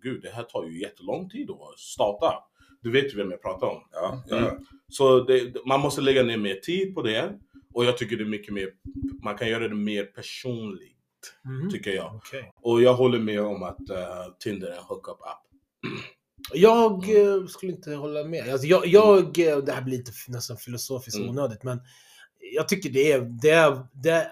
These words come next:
Speaker 3: appen är det du gör
Speaker 2: Gör
Speaker 3: det
Speaker 2: det
Speaker 3: till.
Speaker 2: till.
Speaker 3: Det är bara ett verktyg till att, eh,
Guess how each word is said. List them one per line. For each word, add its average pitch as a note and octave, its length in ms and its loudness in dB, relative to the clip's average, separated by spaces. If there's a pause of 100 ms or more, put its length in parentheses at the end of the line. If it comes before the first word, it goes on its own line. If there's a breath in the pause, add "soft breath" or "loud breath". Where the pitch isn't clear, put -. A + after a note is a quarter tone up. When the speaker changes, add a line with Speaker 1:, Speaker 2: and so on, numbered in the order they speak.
Speaker 3:
appen D#3+ 320 0
är C3 40 2
det C3 180 2
du B2 380 -4
gör D3+ 120 4
Speaker 2:
Gör G3 80 8
Speaker 3:
det A#2 80 2
Speaker 2:
det G#2+ 80 0
Speaker 3:
till. B2+ 80 -2
Speaker 2:
till. A2 100 -2
Speaker 3:
Det D3+ 80 4
är D#3 80 6
bara D3 120 4
ett A#2+ 140 -6
verktyg C#3 480 -4
till B2+ 160 -10
att, - 300 -12
eh, C3 60 -4